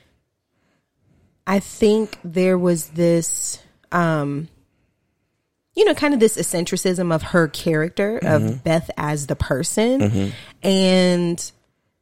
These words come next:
Speaker 1: I appreciated that the, the writer didn't, like, I don't know how to say it, but they didn't, like, make it awkward. They didn't, like,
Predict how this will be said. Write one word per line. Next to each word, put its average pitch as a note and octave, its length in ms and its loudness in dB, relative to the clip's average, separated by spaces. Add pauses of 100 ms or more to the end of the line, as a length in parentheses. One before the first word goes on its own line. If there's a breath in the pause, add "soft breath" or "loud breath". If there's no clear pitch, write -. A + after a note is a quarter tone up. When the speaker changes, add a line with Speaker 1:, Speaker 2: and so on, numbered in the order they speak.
(200)
Speaker 1:
I A3 100 2
appreciated B3 600 2
that G3 320 6
the, E3 500 4
the E3 120 4
writer F3 440 4
didn't, E3+ 360 0
like, D#3 500 -4 (1700)
I C4 80 -6
don't D#4+ 80 -2
know D#4+ 100 -4
how C#4 80 -4
to G#3+ 80 -2
say G#3 300 0
it, C#3+ 80 -6
but F#3 180 0 (920 soft breath)
they A#3 100 -2
didn't, C4+ 220 -2
like, C4+ 160 2
make A3+ 260 4
it B3 180 2
awkward. G3 640 4
They F#3 140 4
didn't, F#3+ 220 0
like, F3 360 -2